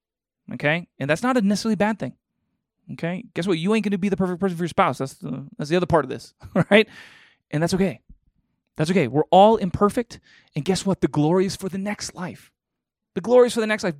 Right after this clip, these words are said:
Don't idolize your marriage. I know several people whose, whose spouses have left them for other people, okay? It happens. I always say it only takes one person to, to ruin a marriage, and it's true,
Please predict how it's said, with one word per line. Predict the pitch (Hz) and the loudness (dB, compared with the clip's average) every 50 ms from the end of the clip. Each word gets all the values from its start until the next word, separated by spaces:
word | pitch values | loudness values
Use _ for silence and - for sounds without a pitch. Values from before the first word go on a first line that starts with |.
| - | 4
Don't | - 233 269 302 311 - - | 4 6 6 6 2 2 4
idolize | 214 226 247 262 254 240 240 240 233 185 | 4 6 6 6 4 4 2 2 2 0
your | 226 214 | -2 -2
marriage. | 202 226 233 214 151 131 - _ - - - - | -2 -2 -2 -2 -4 -6 -10 _ -20 -6 0 2
I | 233 262 | 2 4
know | 269 247 | 4 2
several | - - - - 269 285 - 294 294 285 | 0 2 6 6 8 8 8 6 4 2
people | - - - 262 254 - - 175 139 - - _ - _ - | 2 2 2 2 2 2 2 2 2 0 0 _ -20 _ -4
whose, | - 220 226 214 165 - - _ _ _ _ | 0 0 2 2 0 -4 -8 _ _ _ _
whose | - 220 220 - | 0 0 2 2
spouses | - 220 202 226 180 202 180 | 4 4 4 4 4 2 0
have | 175 165 147 | 0 2 2
left | 156 165 165 - - | 4 4 4 2 0
them | 160 143 | -4 -2
for | - 156 | 0 0
other | 139 135 123 | 0 0 0
people, | - 135 120 127 117 - _ _ _ _ _ _ _ _ _ _ _ _ _ _ _ - - | -2 -4 -6 -6 -8 -12 _ _ _ _ _ _ _ _ _ _ _ _ _ _ _ -14 -12
okay? | 143 - - 165 175 175 - _ _ _ _ _ _ _ _ _ _ _ _ _ _ _ _ _ - | -6 -2 0 0 0 0 -4 _ _ _ _ _ _ _ _ _ _ _ _ _ _ _ _ _ -6
It | - 143 | -4 0
happens. | 156 180 185 180 - 139 117 - - - | 2 2 2 2 0 -4 -8 -6 0 2
I | 151 170 | 4 6
always | 196 202 - | 6 4 4
say | - 202 185 | 4 4 4
it | 165 151 | 4 4
only | 165 170 185 | 2 0 0
takes | - 214 185 156 | 0 -2 -2 -2
one | 165 165 175 170 | -2 -4 -2 -2
person | - 180 175 - - 143 127 | 0 0 0 0 -2 -6 -4
to, | - 135 | -4 -4
to | 127 - - - 139 | -4 -6 -8 -6 -6
ruin | 127 135 143 139 | -4 -4 -4 -4
a | 139 | -2
marriage, | 135 127 123 113 - - - _ _ _ _ _ _ _ - | -4 -4 -4 -6 -8 -12 -18 _ _ _ _ _ _ _ -12
and | - 135 135 | -8 -6 -6
it's | 123 - | -6 -8
true, | - - - 120 - | -8 -6 -6 -6 -8